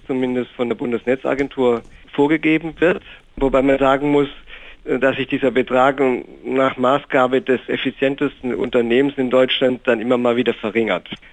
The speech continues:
Also das ist der erste Punkt, man kann Geld damit verdienen. Wie groß das Risiko dabei ist, ist noch eine offene Frage. Und der zweite Punkt ist, dass die Initiative hofft, damit die Energiewende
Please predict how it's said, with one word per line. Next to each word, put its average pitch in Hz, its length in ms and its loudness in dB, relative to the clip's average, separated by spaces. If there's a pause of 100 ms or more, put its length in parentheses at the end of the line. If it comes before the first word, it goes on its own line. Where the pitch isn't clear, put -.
(140)
Also 120 180 0
das 131 100 2
ist - 60 -6
der 139 80 4
erste 147 180 2
Punkt, 156 220 2
man 139 100 4
kann 123 220 0
Geld 139 200 4
damit 180 220 2
verdienen. 175 400 2 (120)
Wie 139 140 0
groß 160 280 4
das 131 180 2
Risiko 160 360 0
dabei 139 400 2
ist, 127 120 -4
ist 131 220 -6
noch 123 160 -2
eine 113 140 -4
offene 123 260 -2
Frage. 135 500 0 (140)
Und 131 140 -2
der 135 120 0
zweite 139 300 0
Punkt 147 260 -2
ist, 139 140 0 (420)
dass 123 240 2 (220)
die 123 140 -2
Initiative 123 760 -2
hofft, 143 220 -2
damit 127 260 2
die 123 60 2
Energiewende 117 800 2